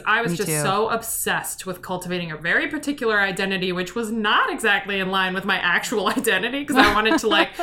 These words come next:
Speaker 2: <laughs>
Speaker 1: seem really tough and cool and, like, not like the other girls, you know, one of those
Speaker 2: Right.
Speaker 1: teenage girls. <laughs> And, um,
Speaker 2: Yep.
Speaker 1: and now I look back and I'm like, "Ugh,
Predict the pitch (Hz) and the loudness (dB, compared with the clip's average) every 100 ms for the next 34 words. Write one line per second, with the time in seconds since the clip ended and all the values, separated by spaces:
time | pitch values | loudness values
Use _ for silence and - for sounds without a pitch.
0 | 294 - 359 - 277 226 226 233 254 269 | -6 -8 -6 0 2 2 2 2 2 0
1 | - 311 170 190 185 - 339 196 175 - | 2 2 2 -6 -6 -2 2 2 2 0
2 | 196 175 160 160 226 240 220 185 208 269 | -2 -2 -4 -2 0 2 0 -2 -2 0
3 | 254 170 - - - 196 165 170 175 180 | -2 -4 -10 -10 -6 -4 -2 -4 -4 -2
4 | 196 208 220 175 175 160 226 226 240 233 | 0 0 0 0 2 4 2 0 -4 -2
5 | 240 - - - - _ _ - 370 330 | -4 -8 -16 -20 -20 _ _ -2 2 2
6 | 339 - 277 285 277 - _ _ - - | 0 0 0 2 0 -2 _ _ -16 -14
7 | - 165 196 233 247 285 277 254 254 247 | -6 -2 0 4 4 4 2 0 2 0
8 | 240 220 202 - _ 240 - - 359 | 2 -2 -2 -4 _ 2 4 2 0